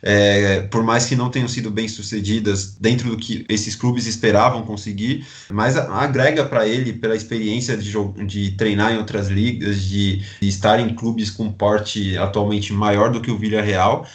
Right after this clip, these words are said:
e que vai fazer diferença na hora de pegar esses jogadores que tão chegando agora junto com esse elenco que já existia e dar um passo adiante no Villarreal.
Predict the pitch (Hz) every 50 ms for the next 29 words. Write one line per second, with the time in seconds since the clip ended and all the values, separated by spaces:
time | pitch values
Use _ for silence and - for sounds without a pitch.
0 | - - - 101 98 98 95 - - - 113 113 110 110 104 101 76 73 90 104
1 | 104 110 107 - 135 123 127 127 123 - - 139 120 110 113 127 - 147 139 131
2 | 131 131 131 127 120 120 - - 135 117 107 113 123 135 131 - - 131 139 139
3 | 127 123 110 107 113 110 120 127 127 117 117 - - - - - 98 - 131 135
4 | 131 - 156 135 139 135 127 123 123 107 113 117 127 127 120 101 104 117 127 127
5 | - - 139 135 131 - 139 127 117 113 110 113 113 104 - - 110 101 101 95
6 | - - - - 113 107 107 107 104 104 101 - 104 101 98 113 113 117 120 113
7 | 117 107 - - - 104 104 120 123 127 131 123 123 123 127 123 127 123 120 -
8 | 135 127 120 117 117 107 107 113 117 - - 131 127 127 123 120 127 123 123 120
9 | 147 139 110 87 87 -